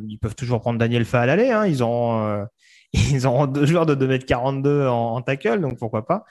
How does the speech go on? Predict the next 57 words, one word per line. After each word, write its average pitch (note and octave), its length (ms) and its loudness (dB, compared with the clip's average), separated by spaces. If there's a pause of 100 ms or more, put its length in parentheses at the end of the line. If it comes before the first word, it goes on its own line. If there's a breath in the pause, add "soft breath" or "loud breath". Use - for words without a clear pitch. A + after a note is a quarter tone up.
(320 loud breath)
Mais, A#2 240 2
euh, A2+ 120 4
voilà, B2 200 2
blague B2+ 220 0
à B2+ 60 2
part, D#3+ 260 0
non, D3+ 100 -2
ça B2+ 160 -6
peut, C3 220 -2
ça B2 120 -2
peut C3+ 100 -2
être - 160 -4
un C3 40 0
besoin B2+ 260 -2
considéré A#2+ 420 -4
un B2 100 0
petit A#2+ 140 -12
peu, A#2 260 -2
un A2 80 -4
petit - 140 -16
peu A#2 120 -8
plus G#2+ 180 -12
tard. D3 320 -2 (240 loud breath)
Puis - 100 -20
de G2 80 -12
toute - 140 -18
façon, G#2+ 220 -4
je - 60 -10
pense A#2+ 140 -6
qu'on A2+ 100 -6
est G2+ 80 -6
conditionné G#2+ 420 -4
maintenant B2 260 -4
à B2 40 -2
ce - 60 -14
que - 80 -8
les G#2 80 -8
quarterbacks A2+ 420 -4
de A2 100 -4
Seattle, G2+ 340 -6
euh, A2 240 -2
courent - 220 -10
pour G2+ 160 -6
leur F#2+ 160 -2
vie. A2+ 160 -4
Donc, G2+ 280 -8
euh, - 80 -14 (560 soft breath)
que C3+ 100 0
ce C3 120 -2
soit C3+ 160 2
Wilson C3+ 420 0
ou B2+ 40 -2
quelqu'un A2+ 360 -6
d'autre, C#3 180 2
je - 60 -16
pense G#2 180 -10
que, F2+ 340 -8